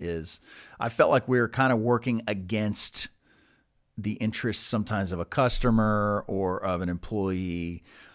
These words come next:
Um, I f-, I truly feel like in real estate, and I feel kind of like s-,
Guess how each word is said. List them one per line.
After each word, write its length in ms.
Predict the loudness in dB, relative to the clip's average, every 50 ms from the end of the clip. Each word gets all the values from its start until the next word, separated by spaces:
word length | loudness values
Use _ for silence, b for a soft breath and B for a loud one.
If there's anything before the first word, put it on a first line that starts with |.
| b b b b -4
Um, 500 | -2 0 0 0 0 0 -2 -4 -6 -4 0
I 100 | 2 2
f-, 300 | 2 0 -2 -4 2 4
I 140 | 6 6 6
truly 500 | 4 2 4 8 8 8 10 10 8 6
feel 380 | 4 6 8 10 10 10 10 10
like 320 | 8 8 6 4 2 2 2
in 100 | 2 4
real 180 | 6 6 6 6
estate, 240 | 4 4 2 4
and 100 | 4 4
I 60 | 4 4
feel 300 | 4 6 8 8 8 8
kind 240 | 6 6 6 6
of 120 | 4 4 4
like 260 | 2 2 2 0 -4
s-, 140 | -10 -12